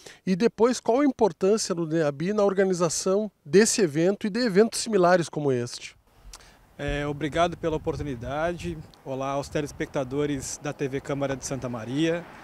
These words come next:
Speaker 2: É, o Núcleo de Estudos Afro-Brasileiros e Indígenas da U F S M, né, neabi,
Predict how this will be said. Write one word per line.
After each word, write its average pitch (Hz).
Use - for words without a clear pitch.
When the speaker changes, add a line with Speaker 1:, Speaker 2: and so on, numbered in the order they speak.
Speaker 2:
É, 147
o 160
Núcleo 202
de 175
Estudos 180
Afro-Brasileiros 151
e 143
Indígenas 143
da 139
U 139
F 135
S 127
M, 135
né, 135
neabi, 151